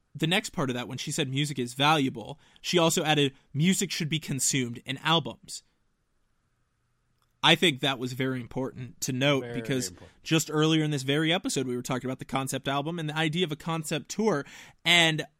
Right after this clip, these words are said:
Speaker 1: I wanted to bring this up earlier, but we hadn't brought up this quote yet during our discussion earlier. I think that's another little thing in there hinting at the fact that the tour could serve as a concept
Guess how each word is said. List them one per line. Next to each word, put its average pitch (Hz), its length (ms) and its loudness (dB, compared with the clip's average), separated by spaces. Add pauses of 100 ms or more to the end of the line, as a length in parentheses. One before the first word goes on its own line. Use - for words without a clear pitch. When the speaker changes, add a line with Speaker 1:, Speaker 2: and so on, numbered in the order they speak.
Speaker 1:
I 156 80 2
wanted 180 300 4
to 160 80 -4
bring 170 160 0
this 151 120 0
up 165 120 -2
earlier, 165 340 2
but 151 120 -2
we 135 100 0
hadn't 160 340 2
brought 139 160 -2
up 131 120 -6
this 123 140 -6
quote - 320 0
yet 123 300 -6 (640)
during 196 260 0
our 139 80 0
discussion 131 420 -4
earlier. 127 280 -4 (320)
I 190 140 4
think 190 260 -2
that's 165 240 0
another 143 580 0 (260)
little 160 280 2
thing 156 260 0
in 131 120 -4
there 120 180 -6
hinting 147 400 -2
at 123 80 -8
the 127 80 -8
fact 139 280 0
that 131 140 -4
the - 60 -16
tour 147 380 0
could 143 260 -4
serve 135 300 -2
as 127 100 -4
a - 40 -10
concept 127 720 -6